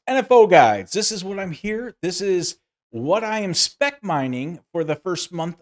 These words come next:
of twenty twenty-five. Let me know your thoughts below. Please like and subscribe.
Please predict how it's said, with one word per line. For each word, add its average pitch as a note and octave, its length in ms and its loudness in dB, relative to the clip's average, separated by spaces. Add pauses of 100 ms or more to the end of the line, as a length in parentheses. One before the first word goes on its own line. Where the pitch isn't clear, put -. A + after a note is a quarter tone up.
(100)
of C3+ 280 -4
twenty C4 400 -8
twenty-five. E3 920 -8 (420)
Let B3 280 -2
me A#3 200 -6
know F3+ 460 0
your B2+ 300 -4
thoughts G#3 500 -6
below. F3 480 -2
Please F3 600 -6 (160)
like B3 280 -8
and D#3+ 120 -14
subscribe. F#3+ 720 -6